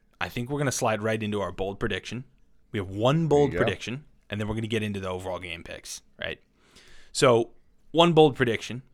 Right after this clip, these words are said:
Speaker 1: I'm gonna toss mine out, and then, Shawnee, I want you to go. My bold prediction for this game is that Cooper Kupp throws a pass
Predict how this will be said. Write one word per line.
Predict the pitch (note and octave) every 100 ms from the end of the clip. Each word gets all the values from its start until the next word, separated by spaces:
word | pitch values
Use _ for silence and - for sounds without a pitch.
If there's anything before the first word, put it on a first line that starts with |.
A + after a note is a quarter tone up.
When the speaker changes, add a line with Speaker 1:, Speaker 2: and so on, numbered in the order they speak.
| _ _ -
Speaker 1:
I'm | A2+
gonna | A#2+
toss | - A2+ -
mine | C3 D#3
out, | F3 - - - _
and | - A2+
then, | G#2
Shawnee, | A#2 G#2 G2+
I |
want | G2 G2 -
you |
to | F2
go. | - - - - - - - - -
My | C#3+ G3
bold | - F#3 A3 F#3
prediction | F3 D3 A#2 D#3+ - - E3+ D#3+
for | -
this | A2+ A2 -
game | C#3 D#3+ D3
is | B2
that | A2
Cooper | - G3+ G#3 F#3+
Kupp | - D3+ D3 -
throws | C#3 C#3 C#3 B2+ G#2+ A#2
a | G2+
pass | - - D#2+ - - - -